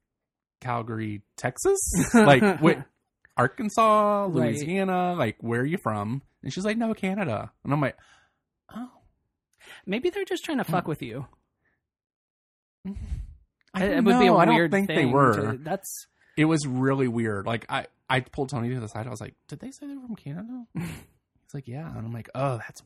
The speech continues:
Speaker 1: weird, right?"
Speaker 2: I don't, I've never met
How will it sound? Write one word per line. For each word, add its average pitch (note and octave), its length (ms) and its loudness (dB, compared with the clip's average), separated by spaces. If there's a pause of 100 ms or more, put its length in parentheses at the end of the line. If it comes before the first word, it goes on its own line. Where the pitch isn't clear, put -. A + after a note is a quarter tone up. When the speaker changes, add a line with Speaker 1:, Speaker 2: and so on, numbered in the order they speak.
Speaker 1:
weird, B2 500 -12
right?" C3+ 360 -12 (640)
Speaker 2:
I B3 100 -2
don't, F#4 260 -6 (220)
I've F#3+ 160 -2
never G3+ 240 0
met F3+ 200 0